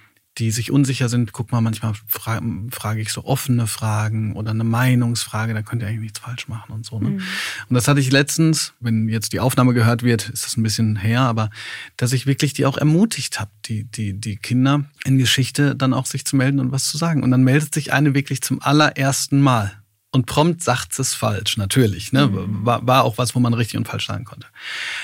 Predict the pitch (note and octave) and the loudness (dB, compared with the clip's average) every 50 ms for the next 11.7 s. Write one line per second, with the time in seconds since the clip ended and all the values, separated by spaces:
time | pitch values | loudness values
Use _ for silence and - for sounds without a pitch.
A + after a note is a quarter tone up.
0 | - - - - C3 C3+ C#3 D3 D#3 D3+ D3+ C#3+ - C3 C#3 C3+ - - D3 D3 | -12 -6 -2 2 4 4 6 6 4 2 2 0 -2 0 0 0 2 4 6 6
1 | C#3 B2 - - - _ _ _ _ _ - - A2+ A#2 C#3+ F#3 A3 - - - | 6 4 2 -2 -6 _ _ _ _ _ -6 -2 0 2 2 2 0 -2 -6 -10
2 | A#2+ A#2 - _ _ _ _ _ _ - C#3+ D#3+ D#3+ - - - _ - A#2 C#3+ | -12 -14 -16 _ _ _ _ _ _ 0 2 2 0 -2 -10 -8 _ 0 2 2
3 | F3 E3+ - B2 A2 G#2+ - - B2+ - - D#3 E3 - - E3 E3 - - - | 2 2 0 -2 -4 -2 -2 0 0 2 4 4 4 4 2 -2 -2 -4 -6 -10
4 | - - _ _ - - C#3+ C#3+ B2+ A#2 C#3 C#3+ C#3 B2+ C3 C3 B2+ C3+ - - | -14 -16 _ _ -2 0 2 2 2 2 2 2 2 2 2 2 0 -2 0 2
5 | - E3 C3+ A2 G2+ G#2 F#2+ F#2+ G2+ - B2 A2+ - C3+ - - - - C3 B2+ | 2 2 2 2 0 -2 -6 -8 -8 -6 -4 -4 -2 -2 -4 -4 -4 -2 0 0
6 | A2 B2 C3+ D3+ - - C3 B2 A#2 - - G#3 A3 - - - G#2 - - - | 2 4 2 2 4 2 2 2 2 2 0 0 0 0 -2 -8 -10 -8 -6 -4
7 | B2 A#2+ B2+ D3 D3+ D3+ C#3 - C#3 C3 - F3 F3+ - - - C#3 C#3 C#3+ C#3 | 0 2 2 2 2 0 -2 -4 -2 -2 0 -2 -2 -2 -2 -2 0 2 2 2
8 | C3 B2+ A#2+ A2+ A#2+ B2 A2+ G#2+ - C#3 B2+ - - - - - - - - - | 2 0 0 -2 -2 -4 -4 -2 0 0 0 -2 -4 -12 -12 -12 -14 -16 -18 -8
9 | _ - D#3 D#3 C#3+ C#3 D3 F3 F3+ - - F3+ E3 - E3 D#3 - D3 D3+ E3+ | _ 2 4 4 6 4 4 2 2 0 -2 -2 0 2 0 2 4 4 4 4
10 | E3+ E3 E3 - G#3 G#3 _ - - - - - - - A2 G#2 - - G#2 G#2 | 4 2 0 0 -2 -4 _ -2 -2 -2 -2 -4 -4 -4 -4 -4 -4 -4 -2 0
11 | A#2 C3 D#3 F3+ - - _ _ - B2 B2+ C3+ D#3+ | 2 2 0 0 -4 -10 _ _ -2 0 2 2 0